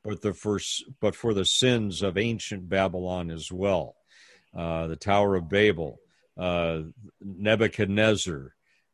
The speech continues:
and, uh, all the, all the terrible iniquities and the sinfulness of, of Babylon, the evilness of it through the ages is going to be dealt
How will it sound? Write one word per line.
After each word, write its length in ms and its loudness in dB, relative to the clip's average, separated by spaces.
and, 440 -2
uh, 180 0
all 420 4
the, 160 -4
all 220 2
the 280 0
terrible 760 4
iniquities 840 -2
and 120 -6
the 80 -6
sinfulness 960 -4
of, 220 -6
of 220 -10
Babylon, 600 0
the 200 -6
evilness 600 -2
of 180 -4
it 180 -6
through 280 0
the 180 4
ages 560 0
is 180 -8
going 180 -2
to 80 -4
be 120 -6
dealt 560 0